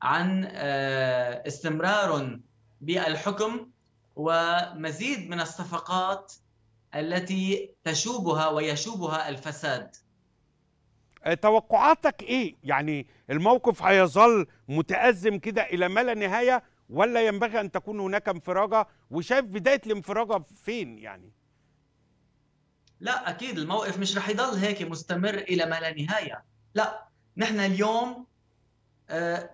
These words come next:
Speaker 1: ما فيني أقول لك إنه نحن نقترب من الانهيار. نحن في عين العاصفة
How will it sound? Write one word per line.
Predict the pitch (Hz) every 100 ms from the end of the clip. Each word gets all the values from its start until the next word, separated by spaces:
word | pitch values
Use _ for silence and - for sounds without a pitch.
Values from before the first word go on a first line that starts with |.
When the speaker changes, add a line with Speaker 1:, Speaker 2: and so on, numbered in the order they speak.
| 185
Speaker 1:
ما | 208
فيني | 240 254 214
أقول | 220
لك | 202
إنه | 190 185 185
نحن | 208 190
نقترب | 196 202 - 180 156
من | 147 143
الانهيار. | 147 151 147 151 139 139 - _ _
نحن | 185 254 254 151
في | 135 240
عين | 233 240 240
العاصفة | 208 220 240 240 208 233 233